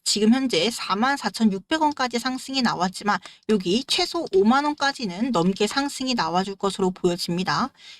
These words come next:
그래서 여러분들이 어디서 추가 매수, 신규 매수 들어가셔야 되는지 그리고 요 삼 차 개정안 시행일에 맞춰서 다시 한번 크게 상승이 나와줬을 때 그때는 여러분들이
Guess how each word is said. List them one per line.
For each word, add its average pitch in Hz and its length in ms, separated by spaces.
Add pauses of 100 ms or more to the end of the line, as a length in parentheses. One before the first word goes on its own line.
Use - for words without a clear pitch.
그래서 226 300
여러분들이 190 640
어디서 185 720
추가 320 320
매수, 196 380 (320)
신규 330 480
매수 220 560
들어가셔야 202 680
되는지 214 580 (380)
그리고 220 440
요 196 100
삼 359 260
차 330 280
개정안 220 580
시행일에 339 480
맞춰서 254 560
다시 - 400
한번 294 320
크게 320 300
상승이 302 420
나와줬을 185 720
때 190 260 (340)
그때는 302 500
여러분들이 196 580